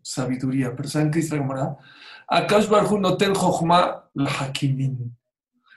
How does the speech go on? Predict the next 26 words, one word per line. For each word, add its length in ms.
Akash 340
Barhu 360
le 160
da 160
sabiduría 880
a 80
los 220
sabios. 640
¿Cómo? 460
Dicen 300
los 140
Jamim, 400
¿quién 280
es 180
el 120
sabio? 460
El 160
que 120
busca 360
la 120
sabiduría. 600
Hay 140
que 100
buscar 520
la 100
sabiduría. 680